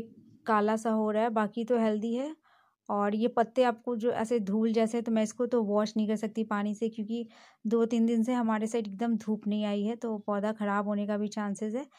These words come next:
इसलिए आपको इस तरह से साफ़ करते रहना है, हाथ से भी कर सकते हैं या किसी कपड़े से कर सकते हैं। मैं थोड़ा सा करके आपको दिखाना चाहूँगी। तो इस तरह से अभी आपको अपने पौधे का ख्याल रखना है, इसमें फर्टिलाइज़र बिल्कुल यूज़ नहीं करना है।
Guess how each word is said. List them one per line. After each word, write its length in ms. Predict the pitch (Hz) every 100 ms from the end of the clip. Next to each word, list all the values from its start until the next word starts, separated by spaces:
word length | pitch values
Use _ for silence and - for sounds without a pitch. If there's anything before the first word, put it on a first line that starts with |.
| - _ _
इसलिए 220 | 233 254 247
आपको 200 | 226 269
इस 80 | 262
तरह 80 |
से 120 | 277 311
साफ़ 420 | - 220 196 -
करते 260 | 208 208
रहना 220 | 208 202 208
है, 60 |
हाथ 180 | 196 202
से 180 | 202 226
भी 120 | 220
कर 140 | 220 208
सकते 300 | 208 202 233
हैं 60 |
या 80 | 254
किसी 240 | 254 240
कपड़े 360 | 269 220 220 196
से 120 | 190
कर 140 | 196 190
सकते 360 | 196 190 -
हैं। 160 | 196 196 - _ _ _ _ _ _ -
मैं 140 | 214
थोड़ा 260 | 208 208 214
सा 120 | 220
करके 280 | 226 214 214
आपको 200 | 208 208
दिखाना 380 | 202 202 196 202
चाहूँगी। 420 | 202 208 208 285 - _ _ _ _ _ _ _ _ _ _ _ _ _ _ _ _
तो 140 | 214 208
इस 140 | 247
तरह 120 | 262
से 120 | 240 254
अभी 220 | 226 247
आपको 480 | - 220 _ _ 247
अपने 260 | 233 233 240
पौधे 360 | 226 208 220
का 140 | 226 240
ख्याल 320 | 233 220 214
रखना 200 | 208 226
है, 60 |
इसमें 220 | 233 226 226
फर्टिलाइज़र 560 | 220 220 208 214 220
बिल्कुल 420 | 196 220 220 240 226
यूज़ 260 | 220 214 226
नहीं 120 | 220
करना 280 | 220 208 220
है। 160 | 247